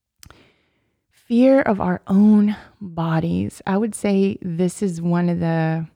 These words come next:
the big top ones for me because of the work that I do, working with people's bodies on a day-to-day basis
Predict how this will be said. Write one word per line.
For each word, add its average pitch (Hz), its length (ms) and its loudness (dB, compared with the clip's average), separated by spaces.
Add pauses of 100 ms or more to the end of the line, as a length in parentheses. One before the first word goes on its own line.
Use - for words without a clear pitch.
(600)
the 175 80 -6
big 165 340 -2
top - 360 -2
ones 160 260 0
for - 140 -6
me 165 280 2
because 160 380 -4
of 156 220 -8
the 165 80 -4
work 160 280 -6
that - 140 -10
I 101 100 -6
do, 196 400 -10
working 175 380 -2
with 165 120 -6
people's 160 420 -8
bodies 156 680 -2 (800)
on 170 160 2
a 165 40 2
day-to-day 160 500 0
basis 185 680 0